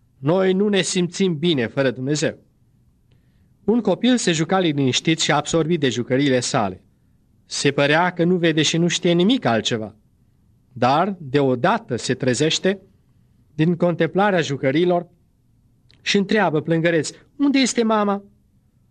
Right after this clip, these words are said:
Se părea că jucăriile constituiau singura lume care le interesa. Da, jucăriile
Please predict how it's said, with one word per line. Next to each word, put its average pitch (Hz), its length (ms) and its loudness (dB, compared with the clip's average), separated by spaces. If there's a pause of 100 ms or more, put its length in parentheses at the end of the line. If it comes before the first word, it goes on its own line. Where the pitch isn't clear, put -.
(340)
Se - 260 -2
părea 220 280 2
că 214 160 0
jucăriile 208 640 2
constituiau 202 680 0
singura 262 500 0
lume 262 380 2
care 139 300 -2
le 131 100 0
interesa. 151 600 -2 (960)
Da, 170 260 2
jucăriile 147 840 0